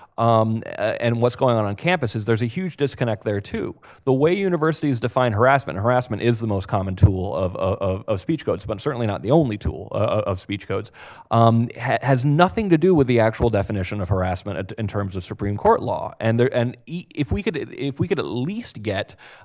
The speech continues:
um, the, the, the opinion in Davis, uh, the Davis case that the Supreme Court, uh,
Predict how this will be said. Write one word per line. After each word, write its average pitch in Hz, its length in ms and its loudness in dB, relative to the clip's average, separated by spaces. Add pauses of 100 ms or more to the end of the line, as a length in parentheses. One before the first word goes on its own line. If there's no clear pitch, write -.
um, 107 220 2
the, 110 120 2
the, 110 260 0
the 113 140 -2
opinion 127 400 0
in 104 220 -4
Davis, 110 500 -4 (100)
uh, 98 360 -4
the 104 120 -4
Davis 113 320 -2
case - 280 -8
that 107 180 -8
the 101 80 -14
Supreme 104 260 -8
Court, 98 200 -6
uh, 95 220 -4